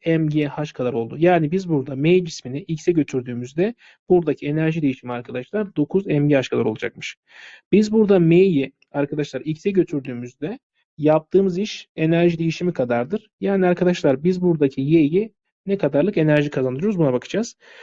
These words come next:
Şimdi bakın şu yükseklikler aynı arkadaşlar. Her birinin yüksekliği aynı olduğu için buraya koyduğumuzda arkadaşlar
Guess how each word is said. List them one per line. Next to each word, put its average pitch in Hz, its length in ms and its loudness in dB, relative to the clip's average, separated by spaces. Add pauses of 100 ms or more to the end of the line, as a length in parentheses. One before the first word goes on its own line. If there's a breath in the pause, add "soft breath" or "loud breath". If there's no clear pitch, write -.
(200 loud breath)
Şimdi 170 220 -2
bakın 175 140 2
şu 196 160 -2
yükseklikler 202 580 0
aynı 196 280 2
arkadaşlar. 139 540 -4
Her 147 260 -2
birinin 143 120 -4
yüksekliği 135 380 -4
aynı 131 140 -2
olduğu 127 140 -2
için 196 300 -6
buraya 202 240 4
koyduğumuzda 185 560 2
arkadaşlar 139 600 -4